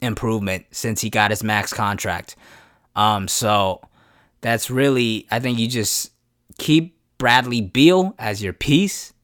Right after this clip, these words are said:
and you trade everybody. That's, that's what you gotta do. Um, Scott Brooks is getting fired this season, for sure. There's no way he's gonna last this, this whole season.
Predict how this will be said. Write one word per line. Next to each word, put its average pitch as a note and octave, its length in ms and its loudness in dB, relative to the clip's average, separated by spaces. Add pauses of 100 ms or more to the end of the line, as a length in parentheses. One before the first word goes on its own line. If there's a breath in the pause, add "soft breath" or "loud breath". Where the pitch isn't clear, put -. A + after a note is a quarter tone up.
(100)
and G2+ 260 -4
you F#2 160 -4
trade A#2+ 360 0
everybody. E2+ 600 0 (340)
That's, A2+ 300 -2
that's A2 260 -4
what A#2+ 80 -2
you A#2+ 60 -2
gotta A#2+ 180 2
do. B2 340 -2 (560 soft breath)
Um, G#2+ 400 2
Scott - 420 2
Brooks D3+ 260 2
is A#2 100 -4
getting A2 220 -2
fired G#2 440 0
this F#2+ 140 -6
season, F#2+ 520 -8
for F#2 220 -8
sure. G2+ 480 -2
There's A#2 280 -4
no A#2+ 240 0
way A2 280 0
he's F#2+ 180 -8
gonna F#2+ 220 -6
last F2+ 460 -4
this, F2+ 280 -10
this G#2 220 -6
whole F2 180 -8
season. F2+ 480 -12